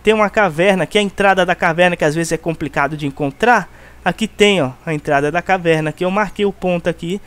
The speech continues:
aonde fica a caverna. Mas aqui também tem uma ilha nova, que é desse projeto aqui, o pessoal já conhece, é fácil de ver de longe, então nem precisei marcar,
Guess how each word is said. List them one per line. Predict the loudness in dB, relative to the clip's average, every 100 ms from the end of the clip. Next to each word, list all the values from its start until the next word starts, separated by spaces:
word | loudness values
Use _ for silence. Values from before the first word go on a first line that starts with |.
| -16 -18 -2
aonde | 0 2 0 -4
fica | -6 -6
a |
caverna. | -2 -2 0 0 -2 -8 -20 -10 0
Mas | 2 4
aqui | 2 0
também | 0 2 2
tem | 2
uma | 4 4 4
ilha | 2 2 2
nova, | 4 4 4 2
que | 0
é |
desse | 0 0 -2
projeto | -2 0 0 0
aqui, | -2 -6
o | -4
pessoal | -2 0 0
já | -2
conhece, | -4 -2 0 0 -4
é |
fácil | -4 -2 -2 -4
de | -8
ver | -6
de | -6 -4
longe, | -4 -4 -6
então | -6 -4
nem | -2 -4
precisei | -6 -8 -4 -4 -4
marcar, | -6 -6 -8 -8 -8